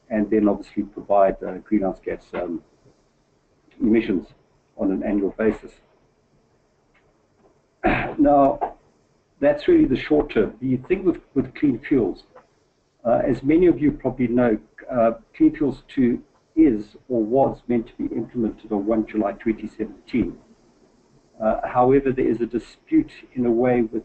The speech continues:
the Department of Energy as to how this, this whole project will be financed, uh, such that the local refining industry will not be ready by one July twenty seventeen. And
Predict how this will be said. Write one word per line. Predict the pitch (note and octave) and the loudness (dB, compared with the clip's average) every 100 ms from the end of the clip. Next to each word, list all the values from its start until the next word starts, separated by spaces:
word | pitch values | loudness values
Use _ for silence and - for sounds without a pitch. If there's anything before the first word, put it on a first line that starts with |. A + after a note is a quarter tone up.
| _ | _
the | A2+ A2 | -6 -6
Department | - - A#2+ - - | -6 -4 -4 -4 -14
of | G#2+ - | -18 -6
Energy | C#3 D3 - A#2 | -2 -2 -2 -6
as | A2 - | -6 -6
to | A#2+ | -6
how | - A#2+ A2+ | -2 -2 -4
this, | - _ _ _ | -14 _ _ _
this | G#2+ | -16
whole | - A#2+ | -6 -4
project | - - - - - | -4 -8 -10 -12 -20
will | - | -20
be | - - | -20 -2
financed, | D3 B2+ F2+ - _ _ _ _ _ _ _ _ _ - | 0 0 -2 -10 _ _ _ _ _ _ _ _ _ -6
uh, | G#2 A2 | -4 -4
such | - B2 B2 - | -4 -6 -6 -10
that | A#2 A2+ - - | -6 -6 -6 -6
the | A#2+ A2 | -2 0
local | B2+ B2 A#2+ | 0 0 -4
refining | G#2+ - B2+ A#2+ - | -2 -2 0 -2 -4
industry | G#2+ - - A2 | -6 -8 -6 -4
will | A#2+ | -2
not | A#2+ A2+ A2+ | -2 -4 -2
be | |
ready | A2 B2 A2 | -2 0 -4
by | - G2+ | -2 -2
one | G2+ G2 | -2 -6
July | - G2+ G2+ - | -8 -6 -6 -6
twenty | G2+ F#2+ | -14 -14
seventeen. | - G2+ F#2+ - G2+ F2+ - _ _ _ _ _ _ - | -14 -12 -12 -12 -8 -8 -10 _ _ _ _ _ _ -8
And | A#2 G#2+ G#2+ | -2 0 -2